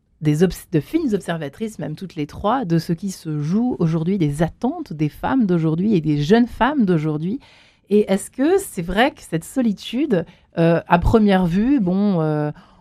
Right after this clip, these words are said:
on, on se dit, bon, finalement, c'est une minorité, euh, les pauvres, elles sont un peu à l'écart, euh, c'est pas drôle, et cetera. Et au contraire, on s'aperçoit que c'est un luxe.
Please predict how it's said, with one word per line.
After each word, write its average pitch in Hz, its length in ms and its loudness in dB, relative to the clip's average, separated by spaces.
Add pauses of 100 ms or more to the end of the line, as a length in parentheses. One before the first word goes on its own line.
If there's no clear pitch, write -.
(240)
on, - 80 -10
on 147 360 -2
se 156 120 -2
dit, 190 360 2
bon, 160 140 0
finalement, 170 680 2
c'est - 100 -2
une 160 80 4
minorité, 175 1040 4
euh, 156 460 2
les 170 140 4
pauvres, 175 500 2
elles 156 40 -2
sont 165 200 -6
un 156 80 -2
peu 170 100 -2
à 170 80 4
l'écart, 170 880 2
euh, 156 60 0
c'est 165 160 -6
pas 160 160 0
drôle, 175 340 2
et 160 60 -4
cetera. 160 440 -4
Et 320 140 2
au 330 140 4
contraire, 285 1000 2
on 214 120 -2
s'aperçoit 226 480 0
que 247 140 2
c'est 247 200 0
un 220 360 6
luxe. 320 640 2